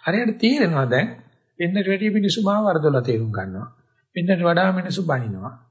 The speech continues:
අභූතව. ඒකට තේරුම් ගන්න ගන්න දැන් මේ යන්න හදන. දැන් මේ අඩියේ ඉඳලා සුද්ධ කරගෙන යන්නේ කියලා ලොකු සතුටක් එනවා. දැන් කොහොම කරවත් මම සතියේ ඉන්නේ. අභූත චෝදනා කරත්, ස්තුති කරත් සතියෙන් ඉන්නේ කියලා.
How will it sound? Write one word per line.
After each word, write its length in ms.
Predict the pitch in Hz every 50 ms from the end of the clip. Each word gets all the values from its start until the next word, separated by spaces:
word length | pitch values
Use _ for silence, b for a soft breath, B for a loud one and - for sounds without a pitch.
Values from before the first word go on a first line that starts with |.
| _
අභූතව. 600 | _ 151 165 202 - - 302 330 339 - 156 117 - - - - - - _ _ _ _ _ _ _ _ _ _ _ _ _
ඒකට 280 | 170 170 190 196 202 190
තේරුම් 260 | 190 190 170 165 160
ගන්න 180 | 156 151 147 139
ගන්න 240 | 131 151 190 202
දැන් 180 | 160 151 147 143
මේ 200 | 147 143 160 185
යන්න 200 | 175 - 135 135
හදන. 340 | 110 104 110 - - 101 107
දැන් 180 | 117 135 147 151
මේ 140 | 151 180 185
අඩියේ 340 | 127 123 127 135 165 170
ඉඳලා 240 | 160 147 151 175 175
සුද්ධ 240 | 147 165 156 151 156
කරගෙන 300 | 143 143 147 143 131 131
යන්නේ 260 | 131 123 131 151 165
කියලා 300 | 156 185 202 240 349 381 381 B B B B B B B
ලොකු 220 | - 156 170 - 262
සතුටක් 560 | 226 170 165 165 - 220 226 202 - - -
එනවා. 300 | 110 87 82 101 120 - - - - _ _ _ _ _ _
දැන් 140 | - 196 196
කොහොම 240 | - 180 170 190 226
කරවත් 260 | 233 226 208 214 202
මම 180 | 185 190 202 175
සතියේ 420 | - - 170 175 - 247 226 190 185
ඉන්නේ. 320 | 220 269 320 285 226 - - _ _ _ _ _ _ _ _ _ _ _ _ _ _ _ _ _
අභූත 280 | 113 117 131 151 147 160
චෝදනා 460 | 147 - 151 143 131 131 131 135 120 117
කරත්, 280 | 117 113 110 120 127 - -
ස්තුති 420 | 151 - - - 170 175 170 170 165
කරත් 280 | 143 135 - 139 - - - - _ _ _ _ _ _ _ -
සතියෙන් 380 | - 135 131 - 185 165 151
ඉන්නේ 220 | 151 143 143 143 131
කියලා. 280 | 143 147 196 262 403